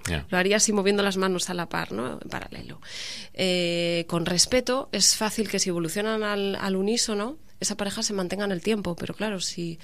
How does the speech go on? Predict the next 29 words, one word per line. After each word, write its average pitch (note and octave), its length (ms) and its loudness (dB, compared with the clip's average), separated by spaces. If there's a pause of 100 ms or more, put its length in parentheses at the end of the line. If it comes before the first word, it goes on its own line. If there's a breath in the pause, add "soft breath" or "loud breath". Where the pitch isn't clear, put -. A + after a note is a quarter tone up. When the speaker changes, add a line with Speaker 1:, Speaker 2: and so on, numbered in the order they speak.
(140 loud breath)
Speaker 2:
si - 140 0
vamos F#3+ 240 0
cambiando, G3+ 440 2
que F3+ 80 -4
es E3 60 -2
verdad F3 220 0
que F#3 60 0
en F3 40 0
nuestra E3+ 220 -4
personalidad E3+ 600 -2 (220 loud breath)
tenemos F3 320 0
unos F#3+ 160 4
rasgos F3+ 440 -2
que - 120 -6
son F3 240 -2
ahí F3 160 -2
que F3+ 120 -4
se F3+ 100 -2
mantienen, G3 460 0
pero E3 320 -4 (300)
es F#3 180 0
cambiante, G3+ 680 0 (540 loud breath)
cambian F3+ 260 2
nuestros D#3 320 -4
gustos, G3 560 -2 (160)
cambian E3+ 320 0
nuestras - 320 -2
aficiones, F#3+ 540 -2
cambian E3 520 0